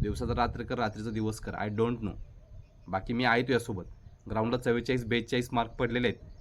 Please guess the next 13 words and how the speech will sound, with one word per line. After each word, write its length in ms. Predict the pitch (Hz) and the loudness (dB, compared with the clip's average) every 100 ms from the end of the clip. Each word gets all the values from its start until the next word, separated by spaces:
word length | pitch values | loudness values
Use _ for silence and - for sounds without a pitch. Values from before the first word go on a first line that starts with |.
| - | -6
अठ्ठेचाळीस 380 | 101 - 117 120 | -6 -2 -2 0
मार्क 160 | 127 120 | 0 0
पडले, 180 | 120 104 | -2 -2
शेहेचाळीस 360 | - 110 123 127 | -2 -2 -2 -2
मार्क 160 | 123 | -4
पडलेले 320 | 120 110 101 | -4 -2 -2
आहेत, 120 | 92 - - - - 117 | -4 -6 -12 -14 -6 -4
तरी 80 | |
सुद्धा 220 | 117 135 135 | 0 0 2
ते 40 | 135 | 4
मुलगा 260 | 131 123 139 | 2 2 0
खचून 260 | 127 139 147 | -4 -2 2
जातो 340 | 127 - - | 2 0 -10